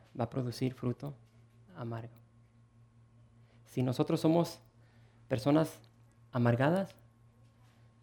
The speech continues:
vamos a producir frutos de amargura.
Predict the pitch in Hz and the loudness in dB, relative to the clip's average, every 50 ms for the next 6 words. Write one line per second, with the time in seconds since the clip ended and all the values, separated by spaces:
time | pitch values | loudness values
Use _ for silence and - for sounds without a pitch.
0 | _ - 123 131 139 - - 139 - - 127 117 113 - - 131 - - - 135 | _ -4 -2 -2 -2 0 -2 -2 -2 -4 -4 -4 -4 -4 -4 -6 -4 -4 -4 -4
1 | 135 - 147 143 - - - - - _ _ - - _ _ - - - _ - | -4 -4 -6 -10 -10 -14 -20 -20 -20 _ _ -20 -20 _ _ -20 -20 -20 _ -20
2 | - - 107 113 123 127 131 156 175 180 160 | -14 -10 -6 -4 -4 -4 -2 -4 -4 -4 -6